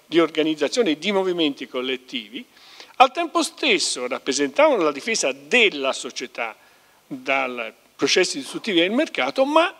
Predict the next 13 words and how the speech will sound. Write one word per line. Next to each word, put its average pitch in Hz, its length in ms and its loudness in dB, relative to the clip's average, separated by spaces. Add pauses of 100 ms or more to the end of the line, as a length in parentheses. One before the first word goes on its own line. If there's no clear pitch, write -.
(480)
contenevano 233 960 2
alcuni 208 800 2
di 123 120 -12
quei - 180 -4
processi 151 580 -2
di 123 200 -14
pleci-, 143 300 -4 (100)
plebiscitari 147 960 -6 (300)
e 240 360 2
di 165 140 -6
trasformazione 185 880 2
totalitaria 151 640 2
delle 135 280 -6